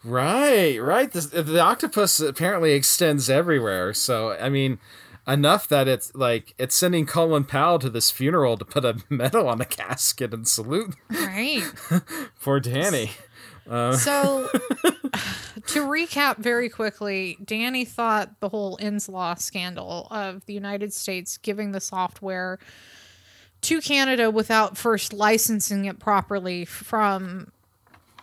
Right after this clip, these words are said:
Speaker 2: the company Inslaw, um, somehow was tied up with this seedy network of government officials, uh, underground criminals,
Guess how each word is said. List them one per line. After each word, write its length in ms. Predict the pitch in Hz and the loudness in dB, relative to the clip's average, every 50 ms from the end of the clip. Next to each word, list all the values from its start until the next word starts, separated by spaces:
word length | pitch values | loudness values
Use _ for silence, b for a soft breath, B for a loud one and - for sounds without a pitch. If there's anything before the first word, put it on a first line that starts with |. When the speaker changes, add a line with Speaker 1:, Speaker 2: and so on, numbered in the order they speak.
| - | -6
Speaker 2:
the 80 | - 196 | -6 -6
company 480 | - - 226 240 214 233 214 208 196 | -2 0 0 0 0 0 -2 -4 -4
Inslaw, 720 | - - 202 202 196 190 - 190 165 165 180 180 170 180 196 - - - | -2 -2 -2 -2 -2 -4 -4 -4 -2 -2 -2 -2 -4 -6 -8 -12 -16 -12
um, 560 | - 202 202 196 190 185 185 196 190 196 - - _ _ _ _ _ _ _ _ _ _ _ _ _ _ - | -8 -6 -4 -4 -4 -6 -6 -10 -12 -14 -16 -20 _ _ _ _ _ _ _ _ _ _ _ _ _ _ -6
somehow 560 | - - - 247 269 277 269 247 254 226 220 | -2 0 2 2 2 2 2 2 2 2 4
was 240 | 214 214 208 196 - | 2 2 0 -2 -4
tied 340 | - - 214 208 202 202 190 | -6 -6 -4 -4 -4 -2 -2
up 300 | 190 190 185 - - - | -2 -2 -2 -4 -8 -14
with 400 | - 214 196 202 196 185 - - | -12 -8 -6 -6 -6 -6 -8 -14
this 720 | 196 190 190 185 185 185 - - - - - - - - - | -12 -8 -6 -6 -4 -4 -6 -6 -6 -6 -8 -10 -14 -18 -14
seedy 600 | 214 - - - 226 220 214 196 208 208 202 202 | -10 -6 -6 -4 -2 -2 -2 -2 -4 -4 -4 -2
network 580 | 190 190 190 175 165 202 202 202 196 180 - | -2 -2 -2 -2 -2 -2 -2 -2 -4 -4 -6
of 260 | 156 - 202 196 190 185 | -6 -6 -6 -6 -4 -4
government 400 | - 196 190 196 196 190 190 185 | -4 -4 -2 -4 -6 -6 -6 -8
officials, 880 | 180 - 202 196 180 - - 202 190 185 180 175 175 175 180 - - b b b b b b b b b b b b | -6 -4 -4 -4 -4 -4 -4 -6 -4 -4 -6 -8 -8 -10 -10 -10 -12 b b b b b b b b b b b b
uh, 480 | - 190 185 180 180 175 170 170 165 175 190 - _ _ _ _ _ - - - _ _ _ _ _ - - - - - - - | -2 0 2 2 2 0 -2 -2 -4 -8 -10 -16 _ _ _ _ _ -20 -20 -20 _ _ _ _ _ -20 -20 -20 -20 -18 -8 -4
underground 640 | 226 214 214 214 196 196 202 202 202 202 196 196 | -2 0 0 2 2 2 2 2 0 -2 -4 -4
criminals, 840 | - - 214 202 202 196 196 190 185 180 180 180 180 - - - - | -4 -4 -2 -2 -2 -2 -2 -4 -4 -6 -6 -6 -6 -8 -10 -10 -14